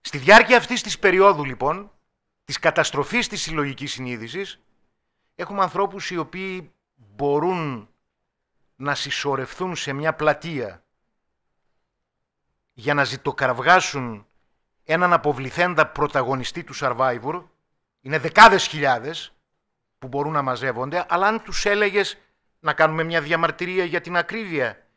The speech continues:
ή ενδεχομένως για την προστασία της δημοκρατίας, το πιθανότερο είναι ότι θα ξύναν την κεφαλή τους.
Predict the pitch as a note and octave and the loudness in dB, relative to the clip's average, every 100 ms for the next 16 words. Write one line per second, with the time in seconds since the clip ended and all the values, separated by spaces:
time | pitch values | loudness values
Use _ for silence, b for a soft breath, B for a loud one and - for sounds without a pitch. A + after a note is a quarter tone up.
0 | _ - F3 F3 E3+ D#3+ E3 G3 G3 F3+ | _ -6 -4 -2 -2 -2 0 0 0 -2
1 | D3+ E3 D#3 F3 F3+ E3 G3+ D3+ D#3 F#3+ | -4 -8 -8 -6 -6 -4 -2 -4 -4 -4
2 | F#3 G3+ G#3 D3 - b b b C#3+ - | 0 0 2 0 -2 b b b -10 -4
3 | D#3 F#3 F3 F3+ F3+ E3 - F3+ F3 D#3 | -2 -2 -2 -4 -6 -8 -8 -8 -8 -10
4 | D3+ D3 A#2 - - | -6 -6 -6 -16 -20